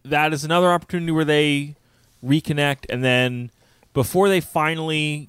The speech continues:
come together at the end, there's the, like, they're both at their lowest points where he is in, he is, uh, he is in treatment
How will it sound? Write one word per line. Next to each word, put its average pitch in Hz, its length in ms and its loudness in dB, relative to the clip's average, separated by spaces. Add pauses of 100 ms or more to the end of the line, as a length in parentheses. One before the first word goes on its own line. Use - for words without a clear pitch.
(140)
come 135 220 -4
together 123 420 0
at 117 120 0
the 120 120 -6 (120)
end, 107 600 -2 (480)
there's 107 260 0
the, 104 380 0
like, 101 180 -4
they're 113 120 0
both 143 320 2
at 135 100 -4
their 127 140 4
lowest 123 580 2
points - 760 -2 (600)
where 107 380 2
he 127 380 2
is 110 240 0 (120)
in, 101 680 -2 (420)
he 107 200 0
is, - 460 -4
uh, 87 480 0 (260)
he 101 160 -4
is 95 100 0
in 92 120 -2
treatment 196 480 0